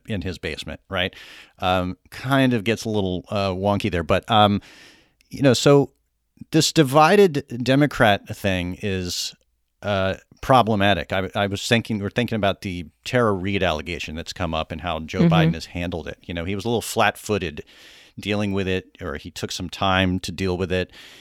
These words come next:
Speaker 1: and he was criticized for doing so. Um, and the Democrats are working themselves into circles because they, you know, wanna hold a standard to people like Brett Kavanaugh, as they did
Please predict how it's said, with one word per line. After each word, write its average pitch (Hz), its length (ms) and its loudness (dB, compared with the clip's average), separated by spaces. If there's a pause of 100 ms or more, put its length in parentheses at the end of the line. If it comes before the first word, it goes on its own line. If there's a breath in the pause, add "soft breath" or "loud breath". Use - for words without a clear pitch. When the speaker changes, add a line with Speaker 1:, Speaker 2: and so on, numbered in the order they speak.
(200 loud breath)
Speaker 1:
and 85 260 -4
he 95 120 -8
was 82 160 -8
criticized 95 560 -2
for 82 100 -12
doing 85 280 -4
so. 85 460 -4
Um, 80 420 -8 (380 soft breath)
and 98 120 -4
the 92 40 -4
Democrats 92 640 0
are 85 320 -4
working 104 340 -6
themselves 90 480 -2
into 87 720 -6
circles - 880 -2
because 95 560 -4
they, 92 640 -2 (180)
you 98 120 -10
know, 90 120 -4
wanna 98 320 0
hold 98 540 -4 (180)
a 90 160 -6
standard 95 680 -4 (640 soft breath)
to 95 260 -4
people 98 260 -6
like 87 200 -6
Brett 98 200 -6
Kavanaugh, 95 520 0
as 82 100 -2
they 85 140 -6
did 82 400 -8